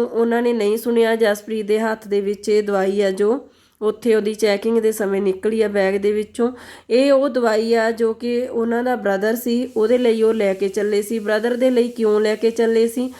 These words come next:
ਉਹਨਾਂ ਦਾ ਬ੍ਰਦਰ ਉੱਥੇ ਕੈਨੇਡਾ ਦੇ ਵਿੱਚ ਕੈਂਸਰ ਦਾ ਮਰੀਜ਼ ਆ ਜੀ, ਉਹਨਾਂ ਦਾ ਟ੍ਰੀਟਮੈਂਟ ਚੱਲ ਰਿਹਾ।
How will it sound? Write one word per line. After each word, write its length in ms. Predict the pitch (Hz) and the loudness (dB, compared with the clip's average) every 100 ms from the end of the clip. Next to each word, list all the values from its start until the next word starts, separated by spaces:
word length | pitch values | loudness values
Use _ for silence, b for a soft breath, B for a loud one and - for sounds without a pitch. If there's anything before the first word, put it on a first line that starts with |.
| B B B | B B B
ਉਹਨਾਂ 260 | 233 262 262 | 2 2 2
ਦਾ 160 | 269 | 2
ਬ੍ਰਦਰ 400 | 240 214 202 220 | 2 0 0 0
ਉੱਥੇ 480 | 240 220 214 240 208 | 0 -2 -4 -2 -2
ਕੈਨੇਡਾ 440 | 202 226 220 214 233 | -2 -2 0 0 0
ਦੇ 140 | 247 | 0
ਵਿੱਚ 260 | 214 196 208 | 0 -2 -4
ਕੈਂਸਰ 540 | 220 208 208 226 226 | -2 0 0 0 0
ਦਾ 180 | 220 208 | 2 0
ਮਰੀਜ਼ 400 | 208 190 196 196 | 0 0 0 0
ਆ 100 | 208 | -2
ਜੀ, 160 | 202 240 - _ - | -2 -8 -12 _ -4
ਉਹਨਾਂ 240 | 220 220 | 0 2
ਦਾ 120 | 226 | 2
ਟ੍ਰੀਟਮੈਂਟ 520 | 220 214 208 202 208 208 | 0 0 0 -2 -4 -2
ਚੱਲ 320 | 214 190 190 | -2 0 0
ਰਿਹਾ। 240 | 196 226 | 0 -2